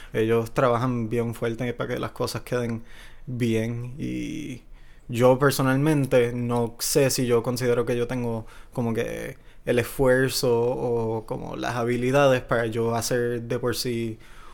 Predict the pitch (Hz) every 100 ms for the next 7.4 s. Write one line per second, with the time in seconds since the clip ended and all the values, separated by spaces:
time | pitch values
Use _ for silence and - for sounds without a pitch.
0 | - 151 131 127 123 120 117 120 120 123
1 | 120 120 127 117 113 110 107 - - -
2 | 131 127 131 127 131 123 120 127 127 123
3 | 123 110 - 123 120 120 - 127 113 113
4 | 117 123 131 131 131 120 117 120 120 127
5 | 127 131 131 120 117 - - 123 117 113
6 | 117 139 - - 123 113 120 113 123 127
7 | 123 127 117 120